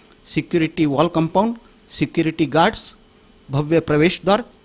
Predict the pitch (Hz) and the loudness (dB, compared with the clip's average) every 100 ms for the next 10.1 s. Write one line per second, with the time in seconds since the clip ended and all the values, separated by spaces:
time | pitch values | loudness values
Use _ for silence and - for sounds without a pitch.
0 | _ _ - 165 151 170 160 - 160 - | _ _ -8 -6 -4 -2 -2 -2 -4 -8
1 | 135 143 139 175 170 202 - - _ 143 | -6 -6 -2 -2 0 -2 -6 -20 _ -2
2 | 180 180 185 - - 147 - - 139 - | 0 2 0 -2 -8 -4 -4 -4 -6 -4
3 | 185 170 196 - 165 165 160 180 165 180 | -2 -2 -4 -6 -2 -2 0 -2 0 0
4 | 170 - 110 101 - _ - - _ 147 | -2 -4 -8 -10 -12 _ -20 -20 _ 2
5 | 156 165 196 185 - 156 175 180 175 147 | 2 2 0 -2 -2 -2 0 0 0 -2
6 | 90 - _ _ - 139 185 180 - 165 | -6 -10 _ _ -6 0 0 -2 -2 0
7 | 175 - 156 156 170 175 156 170 202 220 | 0 -2 0 0 2 0 0 0 0 -4
8 | - _ _ - _ 143 143 143 190 196 | -12 _ _ -20 _ 0 0 0 -2 -2
9 | 165 147 190 139 165 160 170 165 185 123 | -2 0 -2 -2 0 2 2 0 -4 -4
10 | 95 | -8